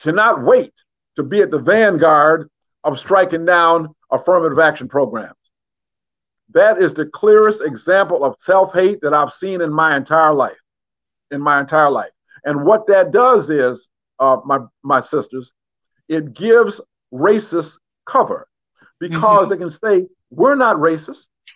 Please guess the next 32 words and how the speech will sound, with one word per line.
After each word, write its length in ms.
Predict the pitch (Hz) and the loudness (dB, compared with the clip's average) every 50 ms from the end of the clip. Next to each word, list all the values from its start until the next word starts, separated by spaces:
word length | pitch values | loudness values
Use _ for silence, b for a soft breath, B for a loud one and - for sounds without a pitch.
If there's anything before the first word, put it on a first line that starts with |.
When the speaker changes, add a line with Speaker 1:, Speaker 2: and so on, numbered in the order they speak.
| _ - - | _ -16 -10
Speaker 1:
Look 300 | 147 185 262 302 302 - | -6 -2 0 -2 -2 -2
who 200 | - 254 262 233 | -4 -2 0 0
is 140 | 185 - - | 0 -2 -4
spearheading 800 | - _ 269 277 262 220 180 180 175 156 139 131 117 113 117 113 _ _ _ _ _ _ _ | -10 _ -4 0 0 2 2 2 2 2 2 -2 -4 -8 -12 -16 _ _ _ _ _ _ _
this, 240 | 123 160 156 156 - - | -4 -2 -2 -2 -4 -6
this 180 | 135 147 139 139 | -6 -6 -6 -2
movement 420 | 165 190 202 156 135 117 87 - _ _ _ _ _ _ _ _ _ _ | -2 -2 -2 -2 -4 -8 -12 -14 _ _ _ _ _ _ _ _ _ _
to 80 | - 151 | -4 -2
eliminate 400 | 147 160 190 180 170 170 165 151 | 0 0 0 0 2 2 2 0
affirmative 420 | 135 - 175 170 156 143 131 131 | 0 -2 -2 -2 -2 -2 -2 0
action." 400 | 156 143 127 - - - 78 69 _ _ _ _ _ _ _ _ _ _ _ _ _ _ - | 0 0 0 0 -4 -10 -20 -20 _ _ _ _ _ _ _ _ _ _ _ _ _ _ -8
There 120 | 151 160 | -4 -2
was 120 | 170 131 131 | -2 -2 -2
Speaker 2:
Right. 60 | 139 | -4
Speaker 1:
a 40 | 120 | -2
black 260 | 156 208 - - 180 | 0 0 0 0 0
man 200 | 190 190 190 180 | -2 -2 0 0
by 100 | 180 175 | 0 -2
the 80 | 156 160 | -2 -2
name 180 | 175 180 170 | -4 -4 -4
of 120 | 160 135 120 | -6 -6 -6
Ward 380 | 127 160 196 202 196 180 147 | -4 -2 0 2 2 0 -2
Connerly 680 | - - 190 208 208 202 175 147 123 120 113 107 117 117 _ _ _ _ _ _ _ _ | -6 -6 -2 0 0 2 0 0 -2 -4 -6 -10 -12 -16 _ _ _ _ _ _ _ _
who 140 | - 175 156 | -6 -6 -6
came 520 | - - 180 180 180 175 170 165 165 - _ _ _ _ _ _ | -4 -2 0 0 0 0 -2 -4 -8 -12 _ _ _ _ _ _
to 80 | 139 | -8
the 100 | 135 139 | -8 -8
state 240 | - - 175 175 156 | -6 -2 -2 0 0
of 60 | 147 | 0
Michigan 340 | 143 165 175 170 - 156 147 139 | 0 -2 -2 -2 -4 -6 -8 -8
from 160 | - 127 117 | -8 -8 -4
California 800 | - 160 151 151 143 127 - 156 170 165 147 131 120 117 117 | -2 0 0 0 0 -2 -2 -2 0 0 0 -2 -4 -8 -8